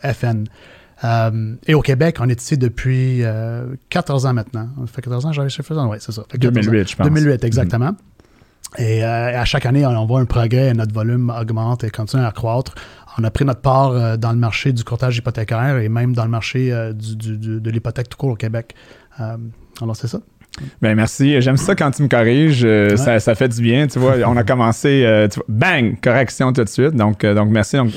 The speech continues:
Speaker 2: t'as absolument raison.
Speaker 1: Ben,
Speaker 2: C'est,
Speaker 1: c'est important
Speaker 2: c'est,
Speaker 1: de, de,
Speaker 2: c'est,
Speaker 1: de, de,
Speaker 2: oui.
Speaker 1: de, de décerner la différence parce que, tu sais, une banque, on s'entend, on peut avoir des comptes de banque, on peut faire des placements, des, des, tout ça.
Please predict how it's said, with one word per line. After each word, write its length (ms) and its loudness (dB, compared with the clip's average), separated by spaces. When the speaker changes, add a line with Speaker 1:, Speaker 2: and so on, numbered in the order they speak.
Speaker 2:
t'as 120 4
absolument 360 0
raison. 380 2
Speaker 1:
Ben, 100 -8
Speaker 2:
C'est, 240 0
Speaker 1:
c'est 60 2
important 360 2
Speaker 2:
c'est, 60 2
Speaker 1:
de, 160 4
de, 260 2
Speaker 2:
c'est, 140 2
Speaker 1:
de, 180 2
de, 240 2
Speaker 2:
oui. 220 4
Speaker 1:
de, 200 0
de 140 2
décerner 380 2
la 80 2
différence 240 0
parce 180 -2
que, 200 2
tu 60 -6
sais, 120 0
une 120 2
banque, 400 2
on 60 0
s'entend, 440 -2
on 40 -2
peut 140 -2
avoir 220 0
des 100 -2
comptes 180 -2
de 80 -4
banque, 460 -4
on 80 -4
peut 100 -8
faire 200 -6
des 80 -4
placements, 600 -2
des, 200 -2
des, 120 -2
tout 100 -12
ça. 200 -2